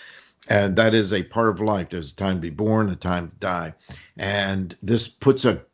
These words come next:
good covenantal, biblical, uh, redemptive, uh, face on all that's taking place. So it ends up, um,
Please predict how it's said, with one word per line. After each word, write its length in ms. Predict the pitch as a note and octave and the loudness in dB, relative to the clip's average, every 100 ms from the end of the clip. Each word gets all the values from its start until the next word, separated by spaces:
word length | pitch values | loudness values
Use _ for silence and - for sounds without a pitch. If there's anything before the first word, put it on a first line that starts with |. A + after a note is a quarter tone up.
| - | -14
good 480 | A#2+ C3 B2 A2+ - - | 2 6 6 2 -4 -14
covenantal, 840 | - B2+ A#2 A2 G#2+ G#2 G2+ F2+ - C3+ A#2+ - - - | -6 -4 -2 -2 -2 -2 -4 -6 -12 -20 -20 -20 -12 2
biblical, 880 | B2 A#2 A2+ A#2 A2 A2 G#2 F#2+ - | 4 4 0 0 2 2 2 -2 -6
uh, 160 | G#2+ F#2+ | -4 -2
redemptive, 1040 | G2 F#2+ E2 - B2 B2+ B2 A2 G2+ F2+ - _ _ - | -2 -2 -2 2 4 4 2 2 0 -10 -18 _ _ -12
uh, 140 | F#2+ | -8
face 880 | F#2 - - B2+ G#2+ E2+ F#2+ - - _ _ _ _ | -8 -12 0 4 4 2 -4 -8 -10 _ _ _ _
on 300 | - G#2 G2 - | 0 0 -2 -2
all 240 | A2+ A2+ | 0 2
that's 260 | G2+ G2 - | 0 -4 -4
taking 300 | G2 E2+ F2+ | -4 -4 -6
place. 340 | - G#2 D#2+ | -2 -2 -2
So 200 | - G2 F#2 | 0 0 2
it 60 | |
ends 260 | A2 B2+ G#2 | 2 2 2
up, 320 | G#2+ G2+ _ _ _ - - _ - | 2 0 _ _ _ -20 -20 _ -6
um, 500 | F#2 F#2 F2 E2+ | -2 0 -2 -6